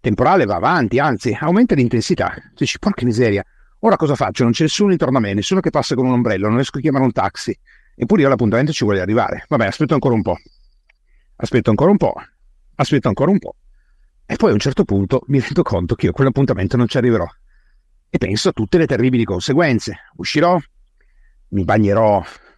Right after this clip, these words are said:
diventerò marcio, arriverò all'appuntamento che farò schifo, farà un freddo boia, mi raffredderò tra le altre cose. E magari scivolo, mi spacco una gamba. Porca miseria. Ma a un certo punto non ce la fai più,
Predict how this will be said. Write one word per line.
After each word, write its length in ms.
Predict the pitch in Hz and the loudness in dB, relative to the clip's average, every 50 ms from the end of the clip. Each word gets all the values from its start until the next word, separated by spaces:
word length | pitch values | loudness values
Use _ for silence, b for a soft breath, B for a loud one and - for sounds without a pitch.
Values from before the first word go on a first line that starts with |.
| b b | b b
diventerò 440 | - 110 101 98 87 107 101 98 | -2 0 2 2 2 0 0 2
marcio, 580 | 117 143 151 160 151 127 - - - 147 139 - _ _ _ _ _ _ _ _ _ _ _ _ _ - | 2 2 0 0 -2 -4 -4 -2 0 0 0 -2 _ _ _ _ _ _ _ _ _ _ _ _ _ -10
arriverò 380 | - 104 123 117 113 123 123 | -4 0 2 2 4 4 4
all'appuntamento 600 | 123 120 - - 123 113 101 110 110 123 123 110 113 | 4 2 2 2 0 0 2 2 2 2 2 2 0
che 80 | 87 | -2
farò 200 | - - 110 104 | -2 -2 -2 -2
schifo, 540 | - - - - 175 160 139 - 120 117 113 - - _ _ _ _ _ _ _ _ | -4 -2 -2 0 0 0 0 0 0 -2 -2 -2 -8 _ _ _ _ _ _ _ _
farà 200 | _ - 110 107 | _ -4 -2 0
un 80 | 120 107 | 0 -2
freddo 340 | - - 127 120 101 110 98 | -2 -2 -2 -2 -2 -2 0
boia, 320 | 117 147 156 143 120 107 | 0 2 2 2 2 2
mi 120 | 127 143 143 | 2 0 0
raffredderò 560 | 135 - - 147 123 104 113 104 117 180 185 | 0 0 -2 -2 -2 0 0 0 0 0 0
tra 120 | - 143 113 | 0 0 0
le 80 | 113 | 0
altre 200 | 110 101 107 107 | 0 0 -2 -2
cose. 400 | - 117 113 107 92 104 107 - _ _ _ _ _ _ _ _ _ _ _ _ _ | 0 0 0 0 0 -2 -6 -10 _ _ _ _ _ _ _ _ _ _ _ _ _
E 800 | - 113 110 107 107 107 107 107 104 104 104 104 104 101 98 95 | -6 -4 -2 0 0 0 0 0 0 0 0 0 0 0 0 0
magari 260 | 101 120 135 156 175 151 | 0 0 0 0 0 0
scivolo, 500 | - - - 151 185 175 131 117 107 104 | -2 -2 0 0 2 2 2 2 2 0
mi 80 | 110 | -2
spacco 280 | - - 147 139 - - | -2 -2 -4 -2 -2 0
una 120 | 117 110 | 0 0
gamba. 480 | 107 131 147 151 143 120 104 110 104 - _ _ _ _ _ _ | 0 0 0 0 0 0 0 -2 -4 -6 _ _ _ _ _ _
Porca 360 | _ - - - - - - | _ -20 -18 -18 -8 -4 -2
miseria. 480 | 107 101 87 101 107 104 104 101 95 92 - _ _ _ _ _ _ _ _ _ | -2 0 0 0 0 0 0 -2 -2 -4 -8 _ _ _ _ _ _ _ _ _
Ma 80 | - 156 | -2 0
a 40 | 151 | 0
un 60 | 127 | 2
certo 200 | - 180 151 220 | 2 0 0 2
punto 220 | 208 220 160 123 | 2 2 2 2
non 100 | 117 120 | 0 0
ce 100 | 117 - | 0 0
la 60 | 202 208 | 0 0
fai 160 | - 196 120 | 0 0 0
più, 240 | 117 110 104 104 | 0 0 -2 -2